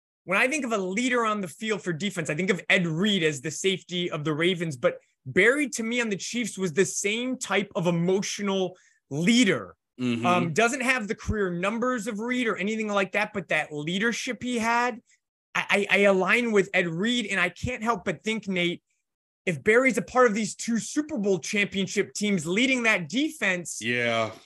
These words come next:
Speaker 1: do, you know, do I think of him a lot more as Reed? I don't have to have that disclosure. Like, I could just be like, "Eric Berry is the Ed Reed of the Chiefs." But because he doesn't have those championships, because he just missed them,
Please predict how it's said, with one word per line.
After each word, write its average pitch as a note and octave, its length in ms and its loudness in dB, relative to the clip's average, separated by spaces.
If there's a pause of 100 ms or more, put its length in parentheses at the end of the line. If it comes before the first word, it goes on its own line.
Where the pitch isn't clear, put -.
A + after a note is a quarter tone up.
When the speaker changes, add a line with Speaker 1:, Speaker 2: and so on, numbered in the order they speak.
(300)
Speaker 1:
do, F#3 160 2
you A3 160 2
know, G#3+ 360 4 (100)
do G#3+ 220 6
I A3 120 4
think C4 280 0
of G#3+ 120 2
him A3 220 2
a G3 80 2
lot G#3 300 2
more A3 320 2
as E3+ 240 -4
Reed? B3 280 -4
I G3+ 80 -2
don't G#3+ 140 -4
have A3+ 200 -2
to F#3 240 -2 (360)
have G#3 220 2
that G3 140 0
disclosure. F#3+ 920 0
Like, F#3 200 2
I G3 80 6
could A3 160 2
just G3 300 0
be A3 120 0
like, G3 320 2 (480)
"Eric G#3+ 280 0 (340)
Berry G3 500 2
is F3+ 280 2
the E3+ 280 0 (380)
Ed E3+ 180 0
Reed G3+ 300 0
of G#3+ 160 -2
the G#3+ 60 -6
Chiefs." - 580 -6 (380)
But F#3+ 160 2
because - 260 2
he C#4 80 4
doesn't B3+ 220 4
have A3+ 180 4
those G#3 220 2
championships, G#3+ 1040 -2
because G3 220 -6
he G3 100 0
just C4 420 0
missed B3+ 400 0
them, F3+ 320 2